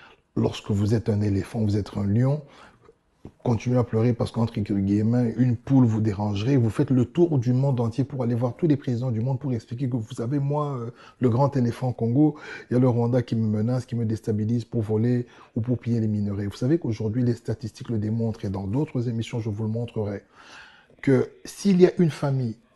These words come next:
qui détient aujourd'hui plus de carrés miniers dans le secteur privé, c'est la famille Tshisekedi. Lorsque vous allez au, à Kolwezi aujourd'hui, toutes les mines privées, je vais vous étonner, la mine de Roubaix et de Mwangachuchu, avant que nous la prenions, elle était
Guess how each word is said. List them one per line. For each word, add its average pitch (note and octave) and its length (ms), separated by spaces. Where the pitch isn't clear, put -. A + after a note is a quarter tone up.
qui C#3 140
détient C#3 400
aujourd'hui C3 500
plus D#3 280
de C#3 100
carrés C#3 320
miniers B2 440
dans A#2 80
le A#2+ 100
secteur B2+ 380
privé, C3+ 480
c'est - 140
la A#2+ 60
famille B2 240
Tshisekedi. G2+ 520
Lorsque D#3 180
vous C3+ 120
allez B2+ 120
au, C3 180
à A2+ 80
Kolwezi A2+ 440
aujourd'hui, G#2+ 520
toutes D#3 180
les C3+ 120
mines C3+ 180
privées, A#2+ 460
je B2 100
vais E3 120
vous B2+ 180
étonner, G3+ 320
la C#3+ 120
mine E3+ 200
de D3+ 60
Roubaix C3 420
et A#2+ 80
de A2+ 80
Mwangachuchu, A2 600
avant B2+ 260
que C#3+ 100
nous C#3+ 120
la A#2+ 140
prenions, D3+ 520
elle A#2+ 180
était C3+ 540